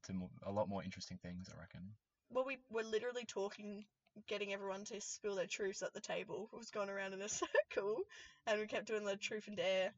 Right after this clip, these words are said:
Speaker 2: like, last night, which no one did dare, so it ended up just turning into questions to ask people <laughs> around the table.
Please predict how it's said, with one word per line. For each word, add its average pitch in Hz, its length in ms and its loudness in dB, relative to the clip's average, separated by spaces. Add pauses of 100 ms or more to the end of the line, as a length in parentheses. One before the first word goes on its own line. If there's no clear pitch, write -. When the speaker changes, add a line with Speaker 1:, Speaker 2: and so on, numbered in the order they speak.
(140)
Speaker 2:
like, 180 200 4 (160)
last 196 360 2
night, 190 280 -2
which 202 280 -8 (220)
no 214 160 0
one 214 120 0
did 202 180 -4
dare, 190 320 2
so 196 140 -4
it 180 120 0
ended 196 200 -2
up 175 80 -4
just - 160 -12
turning 190 220 -6
into 196 160 -10
questions 196 540 -6
to - 120 -6 (140)
ask - 180 -8
people 269 380 -6 (260)
<laughs> - 260 -8
around 208 300 6
the 202 80 -2
table. 190 520 -2